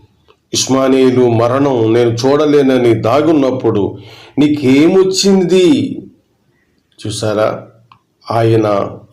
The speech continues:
ఎక్కడున్నా సరే ఓదార్చుతూ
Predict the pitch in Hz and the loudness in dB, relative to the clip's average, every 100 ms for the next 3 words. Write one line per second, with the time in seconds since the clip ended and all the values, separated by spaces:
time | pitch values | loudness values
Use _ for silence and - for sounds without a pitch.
0 | 98 98 101 98 139 147 151 151 139 135 | -6 -6 -6 -6 -2 0 2 0 0 -2
1 | 120 110 95 - - - _ _ _ _ | 0 0 -2 -6 -18 -20 _ _ _ _
2 | _ - 92 113 117 135 139 147 - 139 | _ -8 -4 -2 0 0 0 -4 -6 -2
3 | 139 131 | 0 -2